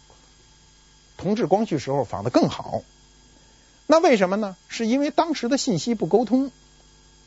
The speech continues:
当时的信息跟今天的信息比较起来呢，沟通的能力特别差。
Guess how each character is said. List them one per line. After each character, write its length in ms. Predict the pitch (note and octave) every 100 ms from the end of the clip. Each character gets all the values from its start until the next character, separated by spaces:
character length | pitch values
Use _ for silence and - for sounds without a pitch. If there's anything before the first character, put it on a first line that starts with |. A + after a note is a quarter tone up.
| _ _ - _ - _ _ _ -
当 220 | A#3+ C#4+
时 180 | - F3
的 80 |
信 240 | G3+ F3 B2
息 140 | D#3+
跟 180 | D3+ F#3
今 200 | G#3+ G#3
天 120 | F#3
的 80 | D3+
信 200 | - A2+
息 120 | B2+
比 140 | A#2+ F2+
较 180 | G#2+
起 120 | C3+ D#2+
来 160 | F#2
呢， 120 | G2 F#2+
沟 160 | F#3
通 260 | G3 G3+ F3+
的 80 | B2
能 200 | A2 D3+
力 100 | F3
特 120 | D#3
别 120 | D3+
差。 240 | - F3